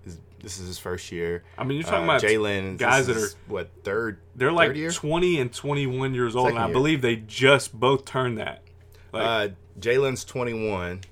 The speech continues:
Speaker 1: and, um, Jason's nineteen.
Speaker 2: I think he just turned twenty, but, like,
Speaker 1: Okay, just turned
Speaker 2: seriously,
Speaker 1: twenty.
Speaker 2: though,
Speaker 1: Yeah.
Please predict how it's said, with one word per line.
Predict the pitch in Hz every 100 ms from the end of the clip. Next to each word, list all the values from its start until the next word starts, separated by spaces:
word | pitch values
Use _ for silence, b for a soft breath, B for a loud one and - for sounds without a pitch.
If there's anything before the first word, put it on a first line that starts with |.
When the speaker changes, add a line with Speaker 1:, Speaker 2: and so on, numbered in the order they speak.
| -
Speaker 1:
and, | 95 92 87
um, | 87 85 78 87 - - -
Jason's | 98 95 90 85 -
nineteen. | 87 85 - 85 - - - - - -
Speaker 2:
I | -
think | 101 135
he |
just | 113 110 156 -
turned | 131 104
twenty, | - 117 107 98 - -
but, | 120 120
like, | - 98
Speaker 1:
Okay, | 101 95
just | 87 92
turned | 87
Speaker 2:
seriously, | 147 131 117
Speaker 1:
twenty. | 104 92
Speaker 2:
though, | 90
Speaker 1:
Yeah. | 90